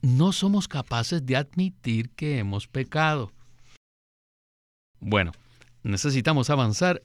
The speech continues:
a la última porción del mensaje. Escuchemos a Witness Lee y la conclusión de este estudio vida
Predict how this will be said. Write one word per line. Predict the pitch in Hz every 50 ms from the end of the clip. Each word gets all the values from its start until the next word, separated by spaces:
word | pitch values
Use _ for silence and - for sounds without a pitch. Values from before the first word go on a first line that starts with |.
| _ -
a | 113 107
la | 101 95 101
última | 123 156 147 - - 156 151 151 151
porción | - - 123 110 98 87 - - 110 110 113
del | 110 107 101
mensaje. | 101 95 90 - 98 90 85 90 82 82 - _ _ _ _ _ _ _ _ _ _ _ _ _
Escuchemos | - 113 - - 110 104 - 147 135 107 92 - - - _ _ _ _
a | - 95
Witness | 95 117 156 160 135 113 101 - -
Lee | 185 196 185 185 - _ _ _ -
y | 131 123
la | 120 110 104
conclusión | - 113 101 - 98 95 - - 170 196 196 165
de | 131 151
este | 165 - - 135
estudio | 113 - - 160 170 143 123 117
vida | 127 131 131 135 131 135 139